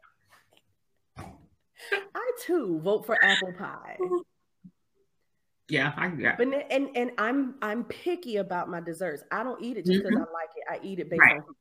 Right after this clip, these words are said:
Speaker 1: cooks it.
Speaker 2: Who coo-, who made it?
Speaker 1: Who
Speaker 2: Yeah.
Speaker 1: made it? So
Speaker 2: Who
Speaker 1: if
Speaker 2: made
Speaker 1: it's
Speaker 2: it?
Speaker 1: not my daddy's banana pudding,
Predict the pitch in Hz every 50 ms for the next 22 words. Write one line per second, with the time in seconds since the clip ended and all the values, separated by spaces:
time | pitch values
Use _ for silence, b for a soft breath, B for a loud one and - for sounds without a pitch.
0 | _ - 165 - - - - - 247 220 - - 233 - - - 254 247 220 247
1 | 302 427 427 277 143 - - - - - - 175 240 - - 254 - 214 202 180
2 | 143 135 - - - b b b b - - 220 220 285 294 269 233 247 - 220
3 | 233 226 240 240 - 208 196 175 175 175 - 175 165 190 208 233 262 294 302 247
4 | 233 294 294 294 302 302 311 320 311 - 339 330 330 330 330 339 339 339 339